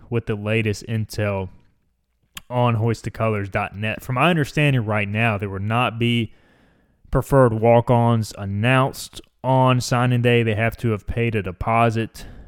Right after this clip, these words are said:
to the school to be officially announced as part of the class. We've seen in future, or in, in recent classes, excuse me, they have been announced at times, but it sounds like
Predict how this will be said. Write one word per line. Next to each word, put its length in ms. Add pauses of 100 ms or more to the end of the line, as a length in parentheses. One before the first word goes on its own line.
(160)
to 180
the 140
school 460
to 140
be 140
officially 460
announced 520
as 200
part 240
of 40
the 60
class. 460
We've 180
seen 200
in 60
future, 480
or 340 (140)
in, 380
in 160
recent 320
classes, 400
excuse 340
me, 220 (760)
they 220
have 240
been 140
announced 640
at 220
times, 560
but 100
it 60
sounds 320
like 180